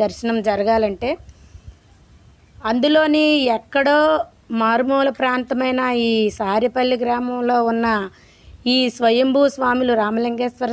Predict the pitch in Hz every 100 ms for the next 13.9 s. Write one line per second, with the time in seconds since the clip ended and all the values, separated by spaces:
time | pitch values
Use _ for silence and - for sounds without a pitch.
0 | - 240 233 233 214 214 233 226 233 214
1 | 233 220 208 202 - 240 254 247 208 -
2 | - - _ _ 214 208 247 254 269 269
3 | 254 247 247 247 233 226 233 214 214 233
4 | 233 - 226 220 214 214 202 220 190 175
5 | - - _ _ _ _ _ _ - -
6 | - _ - 190 202 233 226 226 233 233
7 | 294 339 _ - - 196 220 254 302 294
8 | 240 - - - 208 233 285 233 262 254
9 | - 294 269 220 202 262 240 262 262 262
10 | 202 - 254 - 247 226 226 - 262 254
11 | 302 415 - _ - - - - 240 220
12 | 285 320 311 285 247 262 285 254 - 254
13 | 254 - 226 220 240 247 233 247